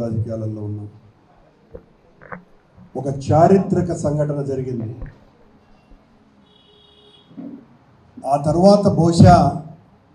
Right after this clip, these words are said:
అంత ఉవ్వెత్తున లెగసినటువంటి మహిళా ఉద్యమం మళ్ళా జరగల ఈ యాభై ఏళ్లలో నిజం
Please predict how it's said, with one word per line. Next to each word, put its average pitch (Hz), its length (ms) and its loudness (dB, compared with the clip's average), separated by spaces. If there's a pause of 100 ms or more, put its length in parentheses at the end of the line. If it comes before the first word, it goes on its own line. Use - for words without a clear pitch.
(560)
అంత 147 240 -2 (240)
ఉవ్వెత్తున 175 640 2 (420)
లెగసినటువంటి 151 1120 -2 (1200)
మహిళా 156 360 0 (1000)
ఉద్యమం 156 380 -6 (120)
మళ్ళా 127 220 -12 (120)
జరగల 151 280 -4 (160)
ఈ 127 100 -10
యాభై 123 260 -8 (100)
ఏళ్లలో 120 380 -14
నిజం 113 200 -16